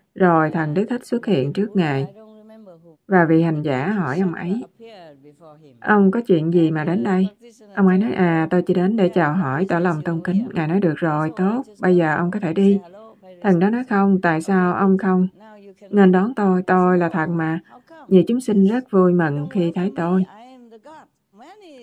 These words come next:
Ngài nói, "Phải, nhưng ông cản trở sự tập trung của tôi và tầm nhìn của tôi."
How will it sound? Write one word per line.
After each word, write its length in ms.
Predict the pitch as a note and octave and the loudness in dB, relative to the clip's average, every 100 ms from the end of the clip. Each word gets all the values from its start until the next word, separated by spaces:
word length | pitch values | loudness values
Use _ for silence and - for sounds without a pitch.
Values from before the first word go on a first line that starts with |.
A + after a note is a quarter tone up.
| A3 G3+ C#4 F#4 C#4+ A3 G3+ B3+ A#3 | -20 _ -20 -20 -20 -20 -20 -14 -4
Ngài 180 | F3+ | -2
nói, 160 | E3 G#3+ | 0 -2
"Phải, 340 | G3+ D#3 D3 G#3+ | -2 -2 -2 2
nhưng 200 | G3 F3+ | 4 4
ông 220 | F3 F3 | 2 -2
cản 260 | F3+ D#3 G3 | -2 -4 -4
trở 260 | E3+ D3 | -2 -2
sự 180 | F3 E3+ | -2 -2
tập 160 | D#3 D3+ | -4 -6
trung 180 | E3+ E3 | -4 -4
của 100 | F3 | -4
tôi 280 | F#3 E3+ E3+ - - G#3 A3+ G#3+ - A3 - | -4 -4 -4 -8 -20 -20 -20 -20 -20 -16 -2
và 180 | F#3 | 0
tầm 180 | F3 E3 | 0 -2
nhìn 260 | D#3+ D#3 D3 | -2 -4 -6
của 120 | F3 | -6
tôi." 220 | F3 E3 | -4 -4